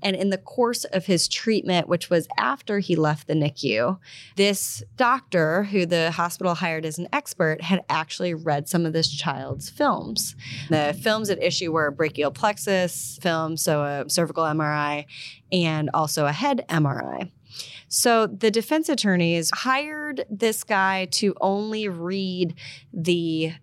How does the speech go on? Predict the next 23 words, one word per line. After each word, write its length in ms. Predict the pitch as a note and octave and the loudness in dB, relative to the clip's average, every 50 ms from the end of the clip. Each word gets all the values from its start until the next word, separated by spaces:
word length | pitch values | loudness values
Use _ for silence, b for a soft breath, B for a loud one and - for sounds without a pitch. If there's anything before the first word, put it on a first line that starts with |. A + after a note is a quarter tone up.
| _ - | _ 0
M 160 | F#3+ F#3+ F3 | 0 2 2
R 100 | E3 E3 | 2 2
I 160 | D#3+ D#3+ D#3+ | 2 0 0
that 140 | D#3+ D#3 - | -2 -2 -2
was 140 | - D#3+ - | 0 -2 -2
taken 500 | - - F#3+ F3+ E3 - E3+ D#3 D3+ D3 - - | 0 0 0 0 2 0 0 0 0 -2 -2 -4
at 400 | E3 D#3+ D3+ D3 C#3+ C#3 - - _ | -2 -2 0 -2 -2 -4 -6 -10 _
their 340 | - - D#3+ E3 D#3 C#3 - G3+ | -8 -2 0 0 0 2 2 2
own 180 | A3+ B3 B3+ | 4 4 2
hospital 880 | A3+ F#3 E3+ C#3+ C3+ - - - D#3 D3 C#3+ C#3 C#3 C#3 C3+ C3+ C3+ - - | 2 2 0 0 0 -2 -4 -2 0 0 0 2 2 2 2 0 0 -2 -2
and 340 | - E3 D#3+ D3+ D3 D#3 D#3+ | -2 0 2 2 2 2 2
nothing 480 | E3 D#3+ E3 - F#3 E3+ D#3+ D#3 D#3+ D#3 | 0 0 0 0 -2 -2 -2 -2 -2 0
with 320 | D#3+ D#3 D3+ D3+ D3+ - | 2 2 2 0 -2 -6
the 220 | - D3+ D#3 C#3+ C3+ | -2 0 2 2 2
care 360 | - - - F#3+ D#3+ D#3+ D#3 | -2 0 0 0 2 2 0
and 120 | D3+ D3 | 0 0
treatment 520 | - - E3+ D#3+ B2+ - D3+ D3 C3 - - | 0 2 2 2 2 2 0 -2 -4 -2 -2
that 100 | D3 - | -2 0
he 160 | - C#4 C#4 | 0 0 0
provided 540 | C#4 - F3 D3 C#3+ G#2+ C#3 D3+ D3 A#2+ - | 0 -2 -4 -2 -2 -4 -4 -4 -6 -6 -4
to 100 | - D#3+ | -4 -2
this 180 | - - - | 0 0 0
child. 460 | - - - F#2+ F#2 F#2+ - - - | 0 0 0 -2 0 0 -2 -6 -8